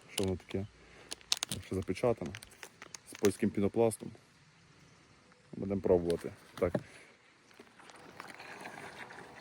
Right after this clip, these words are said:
Все, тепер можна знімати. О, спасибо.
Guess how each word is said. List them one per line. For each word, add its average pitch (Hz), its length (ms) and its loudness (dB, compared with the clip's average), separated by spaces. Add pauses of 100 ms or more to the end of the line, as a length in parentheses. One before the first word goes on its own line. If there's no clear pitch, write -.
(2500)
Все, 113 180 6
тепер 104 220 6
можна 104 180 6
знімати. 101 280 6 (1300)
О, 90 140 0 (240)
спасибо. 71 320 2